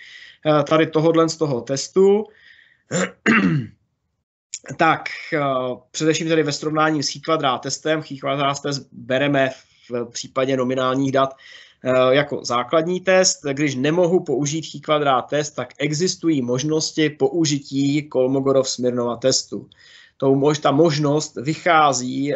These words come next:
z těch, eh, pěti, respektive dvaceti procent, eh, měřených hodnot v jednotlivých kategoriích menších než pět, kdy nemohu použít, eh, chi kvadrát testu, tak toto omezení pro Kolmogorov-Smirnov test neplatí.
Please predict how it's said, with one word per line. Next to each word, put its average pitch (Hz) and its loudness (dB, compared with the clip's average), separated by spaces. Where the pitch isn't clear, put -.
z - -4
těch, 139 -2
eh, 131 -2
pěti, 151 0
respektive 147 0
dvaceti 143 -2
procent, 143 -4
eh, 143 -4
měřených 131 -2
hodnot 135 -2
v 131 -12
jednotlivých 139 0
kategoriích 135 0
menších 135 -2
než 131 -4
pět, 135 2
kdy 131 -2
nemohu 143 0
použít, 127 -2
eh, 123 0
chi 117 -10
kvadrát 135 0
testu, 160 0
tak - -2
toto 165 2
omezení 143 -2
pro 131 -2
Kolmogorov-Smirnov 131 -2
test 127 -4
neplatí. 123 -2